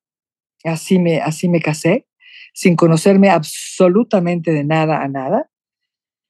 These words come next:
Y bueno, repercutió de muchas formas en mi vida, ¿sí?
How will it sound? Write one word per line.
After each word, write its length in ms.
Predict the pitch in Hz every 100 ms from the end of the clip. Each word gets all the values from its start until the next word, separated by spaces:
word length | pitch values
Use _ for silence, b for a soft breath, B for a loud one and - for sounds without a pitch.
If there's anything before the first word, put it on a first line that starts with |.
| _ _ -
Y 80 | 320
bueno, 300 | 370 311 -
repercutió 760 | 196 202 185 165 175 208 214 -
de 80 | 185
muchas 300 | 175 - 160
formas 600 | 160 147 147 139 - - _ -
en 160 | 160
mi 100 | 143
vida, 340 | 131 107 - _ _ -
¿sí? 260 | - 180